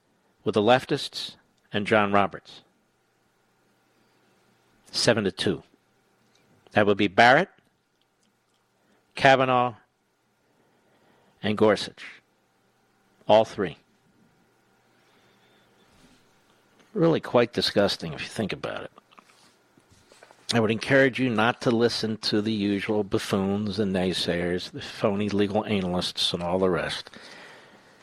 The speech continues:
They know nothing more than you do. They just, they're predictable.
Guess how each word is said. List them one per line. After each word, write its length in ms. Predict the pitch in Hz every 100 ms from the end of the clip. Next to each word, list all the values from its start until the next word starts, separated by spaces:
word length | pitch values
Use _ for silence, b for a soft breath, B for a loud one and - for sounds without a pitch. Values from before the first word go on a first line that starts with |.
| -
They 140 | - 92
know 160 | 101
nothing 400 | 98 104 - 113
more 340 | 110 101 101 101
than 160 | 101
you 160 | 92 85
do. 300 | 82 85 80 - -
They 180 | 92 95
just, 500 | - 95 92 - - - _ _ _ _ _ _ _ _ _ _ _ _ _ _ _ _ _ _ _ _ _ _ _ _ _ _ _ _ _ _ _ - - _ _ _ _ _ _ _ _ _ _ _ _ _ _
they're 120 | 113
predictable. 680 | - 131 113 143 - 135